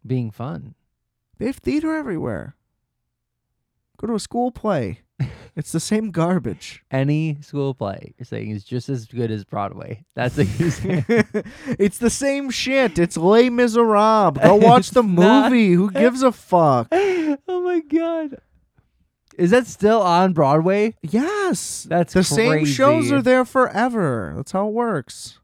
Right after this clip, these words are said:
Speaker 2: And then, obviously, there's new ones and shit.
Speaker 1: <laughs>
Speaker 2: Like, okay, I saw the Book of Mormon here in Chicago. It was very funny, but I saw it because of what it was, not because I love the theater.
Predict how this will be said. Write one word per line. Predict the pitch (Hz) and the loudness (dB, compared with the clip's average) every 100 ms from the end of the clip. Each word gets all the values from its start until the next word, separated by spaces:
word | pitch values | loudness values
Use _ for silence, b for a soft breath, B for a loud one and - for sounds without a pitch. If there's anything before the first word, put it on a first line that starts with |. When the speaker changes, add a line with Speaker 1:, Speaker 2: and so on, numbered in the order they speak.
| _ _ _ _ _ | _ _ _ _ _
Speaker 2:
And | - 233 | -4 0
then, | 226 | 0
obviously, | 180 185 156 - 127 | 2 2 2 -2 -4
there's | 117 107 107 | -4 -6 -10
new | 85 | -12
ones | 64 - | -12 -16
and | - | -20
shit. | - - _ | -18 -18 _
Speaker 1:
<laughs> | b b b b | b b b b
Speaker 2:
Like, | 170 185 - 190 | -2 -2 -6 -4
okay, | 196 196 | 0 0
I | 156 | 0
saw | 202 240 | 0 0
the | 202 | -2
Book | 165 196 180 | -2 -2 -2
of | 180 | -2
Mormon | 208 185 131 | 0 0 -2
here | 131 220 185 117 | -2 0 0 0
in | 127 | -4
Chicago. | - 175 190 202 139 95 | -6 0 0 0 -2 -4
It | 117 | -4
was | 135 | -4
very | 123 147 208 | 0 0 0
funny, | - 135 147 196 - b | -2 -2 0 -4 -6 b
but | - | -2
I | 160 | -2
saw | - 240 | 2 2
it | 254 | 2
because | - 185 202 | 0 -4 -2
of | 175 135 | -2 2
what | 180 190 | 2 2
it | 143 | 2
was, | 202 180 104 101 - | 4 4 2 -4 -2
not | 180 214 | -2 -2
because | 202 170 | -4 -4
I | 165 | -2
love | 165 175 143 | -2 -2 -2
the | 135 | -6
theater. | - 202 240 175 82 101 | -4 -2 0 -2 -4 -8